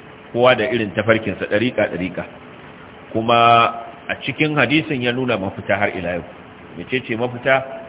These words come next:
Ita ce ya ce, "Fa alaikum bi sunnati." Kaga Annabi sallallahu alaihi wasallam bai bar mutane a cikin duhu ba. Bai barka a cikin duhu ka ce,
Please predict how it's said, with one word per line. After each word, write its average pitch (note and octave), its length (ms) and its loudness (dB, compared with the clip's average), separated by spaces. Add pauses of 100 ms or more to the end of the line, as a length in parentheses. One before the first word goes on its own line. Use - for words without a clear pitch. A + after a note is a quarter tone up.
(360)
Ita A#2 140 -8
ce A2+ 100 -4
ya G#2 140 -4
ce, A2 100 -6
"Fa F2 240 -4
alaikum A2+ 380 0
bi F#2 120 -10
sunnati." G2+ 440 -8 (880)
Kaga A#2+ 420 4
Annabi A#2+ 240 -4
sallallahu A#2+ 240 -4
alaihi A#2+ 80 -10
wasallam B2+ 220 -4
bai G#2+ 100 -2
bar B2+ 160 0
mutane B2+ 480 0
a F2+ 320 -2
cikin A2+ 260 -8
duhu G2+ 240 -6
ba. E2 120 -10 (920)
Bai F#2 120 -6
barka C3+ 340 2
a F#2+ 160 0
cikin B2 340 -8
duhu B2+ 220 -4
ka A2 140 -8
ce, A#2+ 100 -8